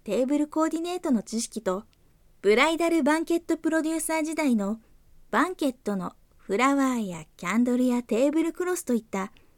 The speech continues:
トータルデザインの知識と実践です。制約力を上げるために必須なのは人間力です。言い換えれば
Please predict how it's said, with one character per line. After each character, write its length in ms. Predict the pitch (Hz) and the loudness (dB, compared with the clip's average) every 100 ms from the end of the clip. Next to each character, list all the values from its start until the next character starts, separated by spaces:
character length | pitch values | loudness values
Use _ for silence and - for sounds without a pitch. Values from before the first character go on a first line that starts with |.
| _ _ | _ _
ト 200 | - 220 | 2 2
ー 40 | 330 | 2
タ 140 | 349 | 0
ル 140 | 349 339 | -2 -2
デ 100 | 349 | -2
ザ 160 | 392 | -4
イ 100 | 403 | -2
ン 60 | 349 | 0
の 120 | 240 | 0
知 240 | - 247 | -2 -6
識 220 | - - 285 | -6 -6 -4
と 140 | 247 | -4
実 360 | - 160 - 226 | -4 -6 0 2
践 80 | |
で 140 | 226 240 | 2 2
す。 140 | - _ _ _ _ _ _ - - - - - - _ _ _ _ - | -4 _ _ _ _ _ _ -20 -20 -20 -20 -20 -20 _ _ _ _ -18
制 400 | - 202 247 311 | -2 4 6 4
約 280 | 320 339 330 | 2 0 0
力 380 | 311 - 214 | -2 -2 -2
を 40 | 180 | -2
上 180 | 170 190 | -4 0
げ 160 | 220 | 0
る 100 | 277 | 2
た 140 | 269 262 | 2 4
め 120 | 285 | 4
に 100 | 233 | 2
必 360 | - 185 - 254 | -2 -8 -2 2
須 20 | |
な 120 | 277 | 4
の 140 | 262 | 4
は 180 | 214 - - - _ _ _ _ _ - | 0 -2 -10 -20 _ _ _ _ _ 0
人 300 | 220 311 339 | 4 4 4
間 200 | 392 359 | 2 2
力 240 | 262 196 | 0 0
で 120 | 185 | -4
す。 160 | - - _ _ _ _ _ - - _ _ _ 214 | -6 -14 _ _ _ _ _ -20 -20 _ _ _ -4
言 120 | 277 | -4
い 40 | |
換 240 | - 403 403 | -4 -4 -2
え 40 | |
れ 100 | 320 | -2
ば 260 | 208 196 | -2 -6